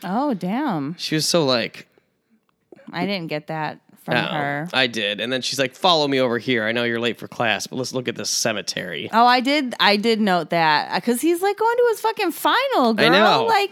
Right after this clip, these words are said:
Speaker 1: damn, let the guy go to his final and, like, get in Zen mode.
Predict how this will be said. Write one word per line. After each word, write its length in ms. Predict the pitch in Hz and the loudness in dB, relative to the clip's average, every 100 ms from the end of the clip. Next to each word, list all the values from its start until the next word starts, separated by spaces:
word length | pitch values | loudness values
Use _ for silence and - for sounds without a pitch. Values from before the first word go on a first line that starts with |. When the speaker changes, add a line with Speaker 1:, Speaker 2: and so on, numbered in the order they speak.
| - | -4
Speaker 1:
damn, 500 | 330 403 508 453 226 | -2 -2 0 2 2
let 200 | 226 - | 0 -2
the 80 | 440 | -2
guy 180 | 359 349 | 0 0
go 260 | 269 226 330 | 2 2 2
to 180 | 370 | 2
his 140 | 285 262 | 0 -2
final 540 | - 226 392 440 226 | -2 0 0 -2 -2
and, 180 | 190 196 | 0 -2
like, 260 | 196 196 185 | -2 -4 -4
get 340 | 190 262 - - _ _ _ _ _ - - - | -4 -2 -6 -14 _ _ _ _ _ -20 -16 -8
in 240 | 214 233 | -2 0
Zen 540 | 185 165 175 220 294 262 | -2 -4 -2 0 0 2
mode. 760 | 196 285 277 147 151 170 240 | 2 0 0 0 0 -2 -6